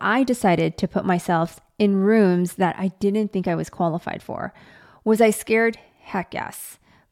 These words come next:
But did I do it anyways? Yes, because it exposes you to people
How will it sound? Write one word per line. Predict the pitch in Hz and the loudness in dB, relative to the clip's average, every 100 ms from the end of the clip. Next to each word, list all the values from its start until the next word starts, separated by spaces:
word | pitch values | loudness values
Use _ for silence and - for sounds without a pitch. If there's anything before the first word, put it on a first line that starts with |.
| - | -2
But | 196 | 2
did | 214 | 4
I | 202 | 4
do | 185 202 | 6 4
it | 202 | 4
anyways? | - 196 208 202 196 - _ | 2 2 4 4 2 0 _
Yes, | 190 170 175 - - - | -4 0 0 -2 -10 -8
because | 196 - 226 233 185 180 - _ _ - | -8 -4 -2 -2 -2 -4 -10 _ _ -2
it | 220 | -2
exposes | 214 - 226 226 240 233 220 | -2 -4 0 2 2 -2 -4
you | 202 190 190 | -2 0 0
to | - 175 | -4 -8
people | - 202 226 311 339 370 | -6 -6 -6 -4 -4 -4